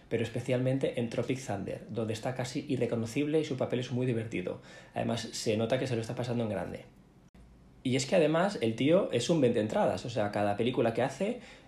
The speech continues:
eh, es un éxito de, de taquilla y toca todos los palos. Eh,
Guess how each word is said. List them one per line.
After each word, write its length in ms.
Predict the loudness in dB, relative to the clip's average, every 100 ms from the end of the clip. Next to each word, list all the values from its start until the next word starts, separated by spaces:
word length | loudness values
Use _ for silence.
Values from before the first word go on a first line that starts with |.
| -2
eh, 180 | 2 2
es 120 | 4
un 100 | 2
éxito 340 | 2 2 4
de, 240 | 4 2 2
de 180 | 0
taquilla 500 | 0 -2 -2 0 0
y 60 | 0
toca 240 | 2 2
todos 180 | 4 4
los 140 | 2 0
palos. 440 | 0 0 -6 -14 -20 -20 -20 -16 -4
Eh, 600 | 0 0 0 -2 -6